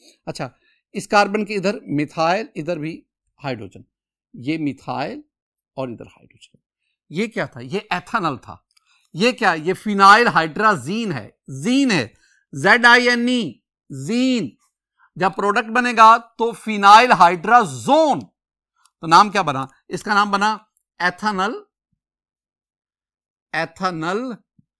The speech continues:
phenyl hydrazone, ethanol phenyl hydrazone बना।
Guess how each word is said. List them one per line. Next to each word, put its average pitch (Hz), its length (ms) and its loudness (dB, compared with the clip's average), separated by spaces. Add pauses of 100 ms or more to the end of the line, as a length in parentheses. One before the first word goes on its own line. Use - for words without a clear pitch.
(460)
phenyl 214 1040 -2 (1600)
hydrazone, 190 1120 0 (2250)
ethanol 180 640 -6
phenyl 165 480 -8
hydrazone 143 1040 -6
बना। - 140 -20